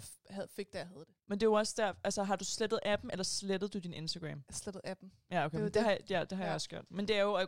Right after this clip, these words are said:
Speaker 2: hvorfor er grunden til, at man så ikke vil slette den helt? Det er jo netop fomo. Du er bange for, at du går glip af noget, og du
Speaker 1: Ja,
Speaker 2: ikke kan
Speaker 1: ja.
Speaker 2: følge med i, hvad
Speaker 1: Og
Speaker 2: der
Speaker 1: alle, der
Speaker 2: sker.
Speaker 1: siger det modsatte,
Speaker 2: Og der lige
Speaker 1: fucking
Speaker 2: pludselig er
Speaker 1: lyver.
Speaker 2: kommet hundrede nye begreber, du ikke har styr på, så næste gang, du møder folk, så er skinke åbenbart blevet et begreb, vi bruger til at beskrive en fed fest, eller et eller andet, hvor man er sådan, "Super, det gik jeg glip af, fordi jeg
Speaker 1: Fuck,
Speaker 2: ikke
Speaker 1: det
Speaker 2: havde
Speaker 1: var
Speaker 2: Instagram."
Speaker 1: jeg skinke der sidste weekend, mand. Det var sindssygt.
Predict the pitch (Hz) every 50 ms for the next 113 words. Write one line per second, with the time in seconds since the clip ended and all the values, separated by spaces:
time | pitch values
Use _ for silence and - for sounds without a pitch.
0 | - - - 208 214 214 - 240 - 185 - - 202 190 175 185 - - 190 170
1 | 165 175 170 170 - 190 185 170 175 175 - 185 170 - 175 165 208 240 - -
2 | 202 - 170 180 185 185 180 160 165 - - 170 160 147 165 170 - - - -
3 | _ - 220 214 - 208 208 202 208 226 - _ - 185 175 175 180 196 196 -
4 | - 190 180 185 185 _ - _ _ - - 202 - 180 190 175 - 196 185 -
5 | 190 175 160 147 147 151 160 - - 196 180 196 202 403 285 254 202 185 214 220
6 | 208 196 202 208 214 226 220 175 180 - 185 214 247 294 294 247 208 - 226 220
7 | 208 196 208 208 - 202 185 208 202 196 202 208 226 208 226 233 196 226 220 -
8 | 226 220 202 208 226 202 214 233 240 247 240 220 220 214 - 208 - 208 190 165
9 | 139 214 208 208 196 - 208 - - 214 185 185 208 196 208 208 214 202 - 233
10 | 202 180 180 208 202 196 196 196 208 214 - 220 196 170 185 - 220 208 202 -
11 | - 226 208 208 208 190 185 180 180 190 196 185 170 - - 196 190 175 190 -
12 | - 196 180 - 202 - 185 185 190 202 - - 214 190 175 185 - - 208 180
13 | 185 - - 196 - - - 190 185 - - 160 170 165 165 175 160 160 170 190
14 | 196 185 185 185 190 185 - 214 196 202 202 - 622 539 466 440 381 370 359 -
15 | - 214 - 208 - 214 214 214 - 220 185 - - 196 196 190 214 214 220 233
16 | 196 - - 285 285 - 185 185 190 - 311 294 302 320 330 403 - 311 277 277
17 | 269 - - - - - 277 294 330 - 381 381 302 240 247 247 233 220 190 -
18 | - 262 262 285 277 - - - - 370 285 285 - 359 330 277 220 -